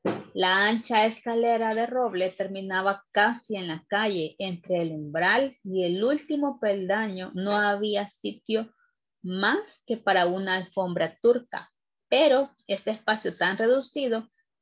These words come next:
quedaba brillantemente iluminado todas las noches, no solo gracias a la luz de la escalera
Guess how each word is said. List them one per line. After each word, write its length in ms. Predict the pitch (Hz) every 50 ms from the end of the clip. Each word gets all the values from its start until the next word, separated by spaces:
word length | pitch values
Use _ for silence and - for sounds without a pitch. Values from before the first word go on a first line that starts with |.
| _ _
quedaba 420 | - 202 196 185 196 208 233 240
brillantemente 1300 | 226 220 208 208 202 185 185 208 214 233 254 277 285 285 - 277 262 240 240 240 254 254 247 240 254 240
iluminado 840 | 233 214 214 196 185 185 185 185 196 208 233 240 233 233 226 - _ _
todas 320 | - 214 214 208 214 208
las 180 | 208 208 180 170 - -
noches, 480 | 196 220 247 240 - - - - - - - - - _ _ _ _ _ _
no 180 | - 190 233 247
solo 340 | 240 277 262 254 262 247 233
gracias 680 | 240 233 233 240 247 240 - - 175 156 156 - -
a 80 | 185
la 140 | 170 170 160
luz 240 | 175 185 190 190 185
de 100 | 202 196
la 140 | 202 202 196
escalera 920 | - - 196 185 185 _ _ - 180 196 202 208 196 180 160 156 -